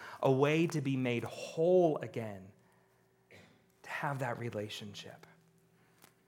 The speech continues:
And Lord, I pray that those who are, are burdened down and heavy this morning, that they would know that, that their Messiah understands. He too walked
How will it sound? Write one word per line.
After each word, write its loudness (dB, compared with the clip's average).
And 2
Lord, 6
I 10
pray 4
that 0
those 4
who 2
are, 8
are 2
burdened 4
down 2
and -2
heavy -2
this -6
morning, -4
that -6
they 4
would 4
know 4
that, 2
that 0
their 2
Messiah -4
understands. -10
He -2
too -2
walked -4